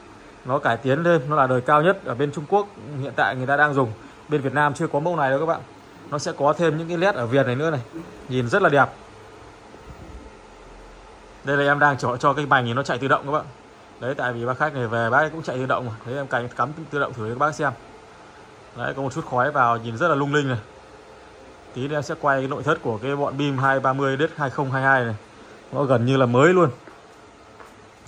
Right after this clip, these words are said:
Đấy, khi, ờ, mà, ờ, các bác, ờ, khi mua đèn ấy mà chưa có tủ, những bác nào chưa có tủ thì nên mua tủ, nên mua những cái tủ đựng này. Chỉ có khi mà mua đèn và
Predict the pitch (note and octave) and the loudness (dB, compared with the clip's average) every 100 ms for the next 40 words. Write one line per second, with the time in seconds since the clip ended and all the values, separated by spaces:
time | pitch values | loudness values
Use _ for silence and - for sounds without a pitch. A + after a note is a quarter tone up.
0 | - - - - C3 D#3 C3+ - B2+ B2 | -20 -20 -6 -2 2 4 2 4 2 6
1 | A#2+ A#2 A2+ - - - - - B2 A2+ | 6 8 6 2 -8 -20 -20 -6 2 2
2 | A2 - - - E3 E3 F3 D3+ D3 C#3 | 2 -2 -2 2 6 6 6 4 6 8
3 | C3+ B2+ - D#3 D3 C#3 B2 B2 D3 D2+ | 8 6 2 2 4 4 4 2 -6 -8
4 | B2+ A#2+ - F3 D#3 - A#2+ G#2 - C3+ | -6 -4 4 4 6 4 2 2 -4 -10
5 | D#3+ D#3+ D3+ B2+ D3 C#3+ D3 A2+ A2 - | 2 2 2 -2 0 0 0 -4 -6 -8
6 | A#2+ A2+ D#3+ D#3 D#3 D3+ A2+ G2+ - - | -6 4 4 6 2 0 -2 -4 -10 -16
7 | - - - C#3 C#3 C#3+ C#3+ D#3 A2 B2 | -14 -14 -2 0 2 0 -2 -2 -2 -2
8 | A#2+ A2 - - - - - G#2 C3 C#3+ | -2 -6 -10 -20 -20 -10 -4 0 4 4
9 | C#3+ - - D3+ C#3+ C3 B2 C#3 C3+ C#3 | 4 -4 -2 0 2 2 2 0 0 2
10 | B2 A2+ A2+ A2+ A2 | 2 2 -2 -2 -2